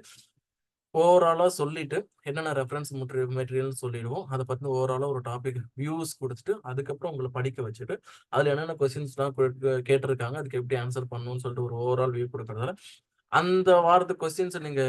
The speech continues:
எழுதுறது கொஞ்சம் கஷ்டப்படலாம். But ஆனா அந்த டாபிக்கோட பேசிக் அண்டர்ஸ்டாண்டிங் உங்களுக்கு கிடைச்சிருது.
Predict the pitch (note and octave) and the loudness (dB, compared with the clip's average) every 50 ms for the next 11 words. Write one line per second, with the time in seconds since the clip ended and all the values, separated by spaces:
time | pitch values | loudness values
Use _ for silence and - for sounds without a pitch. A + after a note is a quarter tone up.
0 | B2+ B2 - - D3 C#3+ C#3+ C#3+ D#3+ C#3 C#3 C3+ C#3 B2+ B2 A#2+ B2 B2 - - | 0 -2 -4 -4 -2 -2 0 -2 -2 -4 -4 -4 -4 -4 -2 -2 -2 -2 0 -2
1 | C3 C3 B2 A#2+ A2+ A2 A2 - B2+ C3+ B2+ C3 C3 C#3 E3 F3 D3+ C3+ C3 B2+ | -2 -2 -2 -2 -2 -4 -4 -2 -2 -2 0 2 2 0 2 0 0 0 0 0
2 | B2+ C#3 C3+ D#3 F#3 G3 F#3+ - F#3+ F#3 - D#3 D3+ D3 C#3+ E3 G3+ A#3+ A#3+ - | 2 4 4 6 4 4 2 0 -2 -2 -2 -4 -2 0 0 2 0 0 -2 -8
3 | _ _ _ _ _ - - D3 D#3 E3 F#3 F3+ F#3 G3 F3+ D3 C3 C#3 C#3+ D3+ | _ _ _ _ _ -14 -6 0 2 4 4 4 4 4 2 2 0 -2 -2 -4
4 | D3+ - D3 C3+ C#3 C#3 C3+ B2+ B2 A#2 A#2 A2+ A#2 A#2+ A#2+ A#2+ A#2+ A#2+ A#2 A#2 | -4 -4 -4 -2 -2 -2 -4 -4 -4 -4 -4 -4 -4 -4 -4 -4 -4 -4 -4 -4
5 | D#3+ | -4